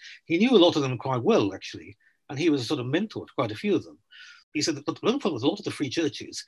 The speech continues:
is they had a lot of the logic, but none of the fire. So you go to people, and they had no sense of life. And I remember talking to one of his close Welsh acolytes in a, in a, in a cafe, saying, you know, and he said, "The great thing about your grandfather is he believed in life."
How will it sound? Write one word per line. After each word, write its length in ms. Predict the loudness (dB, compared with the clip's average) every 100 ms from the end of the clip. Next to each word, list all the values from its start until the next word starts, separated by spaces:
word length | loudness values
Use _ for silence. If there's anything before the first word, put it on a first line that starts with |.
| _ _ -4
is 80 |
they 80 | 0
had 120 | 2
a 20 | 4
lot 200 | 4 4
of 100 | 6
the 80 |
logic, 380 | 4 4 2 -2 -6
but 80 | -2
none 120 | 0
of 80 | 0
the 80 | 2
fire. 360 | 2 2 -2 -14 _ _ _
So 120 | 8
you 140 | 8 10
go 160 | 6
to 60 | 6
people, 180 | 4 4
and 80 | 6
they 60 |
had 80 | 8
no 100 | 6
sense 240 | 4 0
of 100 | 0
life. 420 | 4 4 4 0 -6
And 80 | -2
I 40 |
remember 340 | -2 0 -2 -2 -20 _ _ _ _
talking 280 | 0 0 0
to 60 | -2
one 120 | -2
of 80 | -2
his 120 | 0
close 280 | 0 0 2
Welsh 300 | 0 2 -2
acolytes 640 | -2 -2 -2 -4 -6 -6 _ _ _
in 180 | -10 -8
a, 140 | -8 -8 -8
in 60 |
a, 100 | -8 -10
in 120 | -12
a 40 | -8
cafe, 320 | -10 -4 -4
saying, 240 | -4 -6 -8
you 60 |
know, 100 | -10 -12 -12 -4
and 60 |
he 60 | 2
said, 240 | 2 0
"The 60 | -2
great 200 | 0 0
thing 100 | 2
about 180 | 0 0
your 160 | -6 -6
grandfather 400 | -12 -6 -6 -4
is 80 | -6
he 80 | -2
believed 280 | 2 2 2
in 100 | -2
life." 600 | 2 0 0 -6 -16